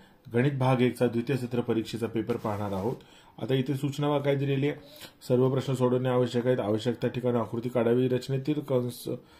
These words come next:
खुणा खोडू नये आणि गणकयंत्राचा वापर करू नये.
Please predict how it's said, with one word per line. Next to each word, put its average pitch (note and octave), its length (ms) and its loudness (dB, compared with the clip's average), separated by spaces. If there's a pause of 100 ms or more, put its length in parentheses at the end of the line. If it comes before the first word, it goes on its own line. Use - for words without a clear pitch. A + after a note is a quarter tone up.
(340)
खुणा B2+ 400 2
खोडू E3 240 8
नये G#2 200 0 (120)
आणि A2+ 200 -2
गणकयंत्राचा B2 600 2
वापर G#2+ 280 -2
करू F2 280 -6
नये. C#2+ 200 -14